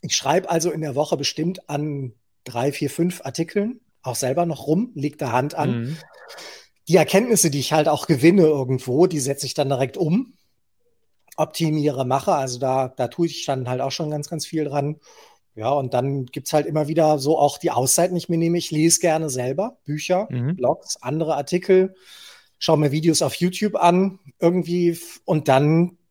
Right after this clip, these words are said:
Speaker 1: setze ich mich hin bei einer Tasse Kaffee, manchmal auch bei einem Glas Wein
Speaker 2: Mhm.
Speaker 1: und fange an nachzudenken. Was habe ich denn daraus gelernt? Was könnte man davon umsetzen? Was ist vielleicht auch ein neuer Trend? Worauf muss man achten? Und du diskutierst halt auch,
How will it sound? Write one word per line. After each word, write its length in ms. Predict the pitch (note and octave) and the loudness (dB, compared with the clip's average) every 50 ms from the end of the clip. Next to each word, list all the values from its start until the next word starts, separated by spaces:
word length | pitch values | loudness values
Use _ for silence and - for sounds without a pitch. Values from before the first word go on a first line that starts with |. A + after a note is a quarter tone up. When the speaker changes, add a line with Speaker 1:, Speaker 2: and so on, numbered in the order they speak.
| _ _ _ | _ _ _
Speaker 1:
setze 300 | - - C#3 B2 - - | -6 -2 -2 -2 -2 -4
ich 80 | - - | -4 -2
mich 160 | E3+ C#3+ - | -2 -2 0
hin 400 | - D3+ C#3+ E3+ A3+ C4 B3+ - | 0 0 2 0 -2 -4 -4 -4
bei 100 | - C#3 | -2 -2
einer 180 | B2+ C3 C3+ C3 | -2 0 -2 -2
Tasse 260 | - C#3+ C3+ - C#3 | -4 -4 -4 -4 -4
Kaffee, 320 | - D3 C3+ B2 - F#3 F#3+ | -2 -2 -2 -2 -2 -4 -4
manchmal 340 | E3+ C3+ B2+ - - A#2+ | -2 -4 -6 -6 -6 -6
auch 60 | A#2+ - | -4 -4
bei 60 | D3 | -4
einem 140 | C3+ C#3+ D#3+ | -4 -4 -2
Glas 300 | E3 F#3 F#3+ G#3 - - | 0 2 2 2 2 0
Wein 400 | C#3+ B2+ A#2+ A#2 C3 E3+ A#3+ - _ _ _ _ _ _ _ - | 0 0 0 0 -2 -2 -4 -6 _ _ _ _ _ _ _ -16
Speaker 2:
Mhm. 480 | - B2+ B2 A#2 A2+ D3 G3 - _ _ _ - | -12 -10 -8 -8 -8 -8 -10 -12 _ _ _ -6
Speaker 1:
und 120 | - D#3+ - | -6 -4 0
fange 260 | - D#3 C#3+ D#3 D#3+ | 0 0 0 0 -2
an 160 | C#3 A#2+ C3 | -4 -4 -4
nachzudenken. 720 | B2+ B2 A2 A#2+ - - D3 B2 C3 C3 D#3 F#3+ F3+ G#3 G#3+ - - - - - - - - - - - - - _ _ | -4 -4 -6 -6 -6 -6 -6 -4 -4 -4 -4 -4 -4 -4 -6 -8 -18 -20 -20 -20 -20 -20 -20 -20 -20 -20 -20 -20 _ _
Was 160 | - G#2+ - | -6 -2 0
habe 120 | D#3+ D#3+ E3 | 2 2 2
ich 40 | - | 2
denn 120 | F#3+ D3 | 0 2
daraus 240 | C3+ C3 C#3 - - | 4 4 2 2 2
gelernt? 320 | - F#3+ E3 B2+ A2 G2+ | 2 4 4 2 2 -2
Was 120 | A2 - - | -4 -6 -2
könnte 160 | - D3+ D3 | -2 -2 0
man 120 | C#3+ C#3+ C#3+ | 0 0 0
davon 220 | C3+ - F#3 E3+ | -2 -2 -4 -4
umsetzen? 680 | G3 F3 F3 D#3 C3+ C3 A2+ - - - C3 A#2+ A2+ G#2+ | -2 -2 -2 0 0 -2 -2 -4 -6 -8 -8 -8 -4 -2
Was 200 | C3 C3 - - | 0 0 -2 -2
ist 360 | - - F3 - - - - | -2 -2 0 0 0 -2 -2
vielleicht 360 | - D3 D3+ D#3 C#3+ - - | 0 2 2 2 0 0 -4
auch 100 | D3+ - | -4 -2
ein 60 | E3+ D#3 | -2 0
neuer 320 | D3+ D3+ D3+ D3 C#3+ C#3 | 0 2 2 2 2 0
Trend? 380 | - - - E3 D#3+ D3 A#2+ C3 | 0 0 0 0 0 0 -4 -6
Worauf 320 | C3+ A2+ C#3 C#3 - - | -6 -2 -2 -2 -2 0
muss 160 | E3+ D3+ - | -2 -2 0
man 160 | F3 D#3 D#3 | 0 -2 0
achten? 480 | C#3+ D3+ D#3 - - - - B2+ A#2+ B2+ | 2 0 0 0 -2 -12 -12 -14 -12 -12
Und 200 | A#2+ B2+ B2+ B2+ _ _ | -10 -10 -10 -12 _ _
du 120 | - D#3+ D3+ | -6 -6 -4
diskutierst 600 | D3 F3 - - G3 F#3 F#3+ - - E4+ - - | -4 -4 -4 -2 -4 -4 -4 -4 -4 -4 -4 -2
halt 140 | - - - | -4 -6 -8
auch, 240 | - - B2 - | -8 -16 -16 -18